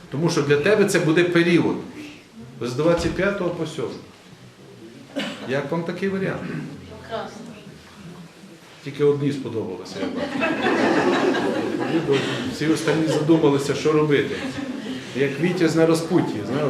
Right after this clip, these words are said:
Speaker 1: оце у вас. А як же ж? А привичка? Це ж привичку треба ламати. Нічого більше, крім привички, яка не має до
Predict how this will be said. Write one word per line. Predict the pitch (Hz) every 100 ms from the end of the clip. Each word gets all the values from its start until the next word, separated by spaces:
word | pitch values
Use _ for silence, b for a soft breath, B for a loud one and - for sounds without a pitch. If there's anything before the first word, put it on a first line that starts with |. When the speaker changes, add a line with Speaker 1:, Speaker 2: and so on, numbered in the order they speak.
| 113
Speaker 1:
оце | 123
у | 110
вас. | 107 107 - - - - -
А | 123
як | 160 139
же | 107
ж? | - - -
А |
привичка? | - 147 156 - - - - - - - - - -
Це | 143
ж | 139
привичку | 170 220 214 170
треба | 131 135 123
ламати. | 120 107 90 - 80 104
Нічого | 143 156 202 214 160
більше, | 147 - 110 - - - - -
крім | 160 202 226
привички, | 214 208 170 131 - 87 - - - - - - 175 165
яка | 135 175
не | 170
має | 175 180 175 165
до | - 151 151 143